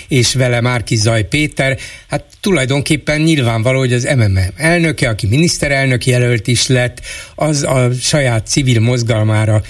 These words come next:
érkező külföldi és belföldi adományokat felhasználta arra, hogy magát népszerűsítse, és ezzel együtt tulajdonképpen az ellenzéki összefogást is, de formailag ő is benne volt, hát ő volt ennek az, ennek a mozgalomnak a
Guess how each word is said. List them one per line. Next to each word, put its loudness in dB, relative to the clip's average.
érkező 0
külföldi 0
és 2
belföldi 0
adományokat 0
felhasználta 0
arra, 0
hogy 2
magát -2
népszerűsítse, 0
és -2
ezzel 0
együtt 0
tulajdonképpen 0
az -4
ellenzéki 0
összefogást 0
is, 0
de -2
formailag 0
ő 0
is 2
benne 2
volt, 0
hát -2
ő 2
volt 0
ennek 0
az, -2
ennek 0
a -2
mozgalomnak 0
a 0